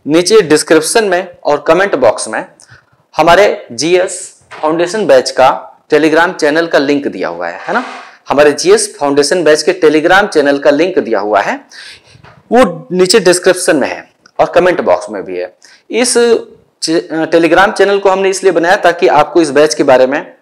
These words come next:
बैच जब शुरू हो जाए उसके बाद भी और शुरू होने से पहले भी समय समय पर हम आपको सूचनाएं देते हैं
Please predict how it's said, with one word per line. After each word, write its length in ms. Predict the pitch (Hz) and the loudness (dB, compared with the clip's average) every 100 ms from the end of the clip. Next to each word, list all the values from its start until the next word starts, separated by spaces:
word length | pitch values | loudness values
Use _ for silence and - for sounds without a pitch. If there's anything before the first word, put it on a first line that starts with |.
| - | -4
बैच 220 | 110 143 | 2 2
जब 160 | 131 139 | 2 -2
शुरू 260 | - 147 | -2 -4
हो 100 | 156 | -2
जाए 180 | 151 156 | 0 0
उसके 180 | 139 - | 0 -2
बाद 240 | 117 139 | 4 4
भी 120 | 165 214 | 4 0
और 80 | |
शुरू 200 | 226 190 | 0 0
होने 160 | 170 160 | 2 0
से 120 | 156 | -2
पहले 240 | - 143 160 | -4 -4 -2
भी 80 | 180 | -4
समय 240 | 156 143 | -4 -4
समय 240 | 139 139 | -4 -4
पर 120 | 135 139 | -4 -6
हम 140 | 131 | -8
आपको 160 | 123 147 | -8 -8
सूचनाएं 460 | 143 131 127 123 | -10 -10 -6 -6
देते 240 | 110 98 202 | -6 -6 -8
हैं 160 | 202 | -10